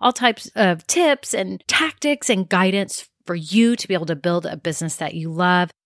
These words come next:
Make sure you hit subscribe so you don't miss any future episodes. And if you've been listening a while, I want to thank you so much from the bottom of my heart. My listenership has been growing each month,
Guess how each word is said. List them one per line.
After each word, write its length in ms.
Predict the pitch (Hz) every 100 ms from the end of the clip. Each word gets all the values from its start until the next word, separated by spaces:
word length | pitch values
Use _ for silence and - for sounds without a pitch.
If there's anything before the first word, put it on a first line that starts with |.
| _ 196
Make 300 | 202 247 -
sure 580 | - 294 262 160 156 -
you 160 | 196 190
hit 240 | 226 214
subscribe 640 | - 185 - 190 135 -
so 100 | -
you 140 | 202 208
don't 160 | 185
miss 180 | 202 180 -
any 260 | 185 202
future 400 | 190 180 - 151
episodes. 640 | - 214 269 - 277 269 -
And 80 | 233
if 100 | 247
you've 200 | 262 294
been 180 | 320 294
listening 420 | 262 214 208 180
a 60 | 160
while, 380 | 143 135 139 -
I 60 | 240
want 220 | 254 262
to 40 |
thank 440 | - 247 226 220 233
you 260 | 247 254 _ _ _
so 320 | - - 214 202
much 240 | 214 196
from 140 | 202
the 80 | 190
bottom 280 | 165 170 170
of 140 | 165
my 140 | 165 156
heart. 420 | - 185 175 180 -
My 280 | 175 170 - -
listenership 840 | 170 202 - 233 226 - 233 226 - -
has 220 | 185 175
been 180 | 170 170
growing 600 | 160 156 170 185 190 196 -
each 260 | 156 -
month, 380 | 165 165 165